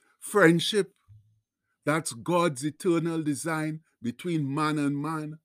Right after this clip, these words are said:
and between man and God." And that's the living truth.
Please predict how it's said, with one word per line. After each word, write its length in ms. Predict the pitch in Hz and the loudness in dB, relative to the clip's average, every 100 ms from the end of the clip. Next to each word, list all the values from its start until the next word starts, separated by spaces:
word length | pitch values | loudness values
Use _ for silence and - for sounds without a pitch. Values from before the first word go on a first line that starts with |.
| _ _ _ - | _ _ _ -6
and 160 | 127 | -2
between 480 | 127 131 165 151 147 | -2 -2 -2 -2 -2
man 240 | 160 151 143 | 0 0 0
and 260 | 135 139 | -2 -4
God." 440 | 185 190 175 160 170 _ _ _ _ _ _ _ _ _ | -6 -8 -8 -8 -12 _ _ _ _ _ _ _ _ _
And 120 | 147 151 | -2 2
that's 240 | 156 160 | 2 0
the 100 | 165 | -4
living 400 | 170 165 180 175 | -2 0 0 -2
truth. 500 | - 220 208 196 | -6 -10 -8 -10